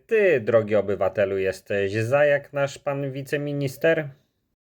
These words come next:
Bo jeszcze rozumiem, żeby być za jakimś państwem, które jest nam przychylny, no ale Izrael w ostatnim czasie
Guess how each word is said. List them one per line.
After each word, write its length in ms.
Bo 360
jeszcze 400
rozumiem, 500
żeby 500
być 400
za 420
jakimś 420
państwem, 480
które 220
jest 200
nam 220
przychylny, 680
no 100
ale 300
Izrael 720
w 60
ostatnim 500
czasie 440